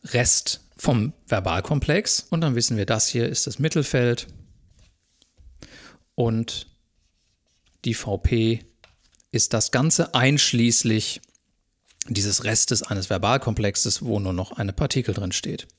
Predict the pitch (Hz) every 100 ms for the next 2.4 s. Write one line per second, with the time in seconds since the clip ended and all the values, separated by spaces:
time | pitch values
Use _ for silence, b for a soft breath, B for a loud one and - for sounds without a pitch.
0 | _ _ _ - 196 185 175 143 131 127
1 | 113 147 175 135 117 - - 127 220 -
2 | 165 135 85